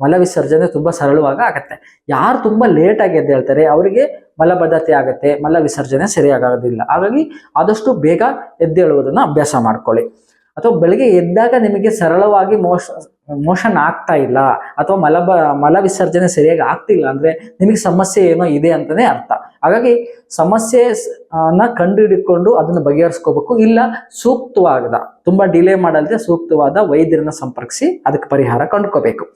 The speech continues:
ಯಾರು ಮಲಬದ್ಧತೆ ಎರಡು ದಿವಸ ಮೂರು ದಿವಸ ಸರಿಯಾಗಿ ಹೋಗ್ತಿಲ್ಲ ಅಂದಿತ್-, ಆಗ್ತಾ ಇಲ್ಲ ಅಂದ್ರೆ ನಿಮಗೆ ಇದು ತುಂಬಾ ಕಾಯಿಲೆಗಳನ್ನ ತಂದ್ಕೊಡ್ತಾ ಹೋಗುತ್ತೆ. ಹರ್ನಿಯಾ ಆಗಿರ್ಬೋದು ಅಥವಾ, ಆ, ಅರ್ಷಸ್ ಆಗಿರ್ಬೋದು, ಮೂಲವ್ಯಾಧಿ ಆಗಿರ್ಬೋದು, ರಕ್ತ ಮೂಲವ್ಯಾಧಿ ಆಗಿರ್ಬೋದು,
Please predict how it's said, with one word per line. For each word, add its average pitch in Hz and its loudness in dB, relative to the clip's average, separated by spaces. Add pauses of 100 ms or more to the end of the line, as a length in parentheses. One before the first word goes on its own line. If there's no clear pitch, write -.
(360)
ಯಾರು 220 0
ಮಲಬದ್ಧತೆ 185 2
ಎರಡು 156 2
ದಿವಸ 180 2
ಮೂರು 180 2
ದಿವಸ 180 0 (280)
ಸರಿಯಾಗಿ 170 2
ಹೋಗ್ತಿಲ್ಲ 180 2
ಅಂದಿತ್-, 170 -2 (280)
ಆಗ್ತಾ 160 -2
ಇಲ್ಲ 151 2
ಅಂದ್ರೆ 175 -2
ನಿಮಗೆ 190 2
ಇದು 180 2
ತುಂಬಾ 254 -2
ಕಾಯಿಲೆಗಳನ್ನ 180 0
ತಂದ್ಕೊಡ್ತಾ 143 -2
ಹೋಗುತ್ತೆ. 127 0
ಹರ್ನಿಯಾ 147 0
ಆಗಿರ್ಬೋದು 123 -4 (800)
ಅಥವಾ, 147 0 (400)
ಆ, 131 2
ಅರ್ಷಸ್ 156 -2
ಆಗಿರ್ಬೋದು, 120 0
ಮೂಲವ್ಯಾಧಿ 135 0
ಆಗಿರ್ಬೋದು, 120 0
ರಕ್ತ 120 -4
ಮೂಲವ್ಯಾಧಿ 147 0
ಆಗಿರ್ಬೋದು, 127 -2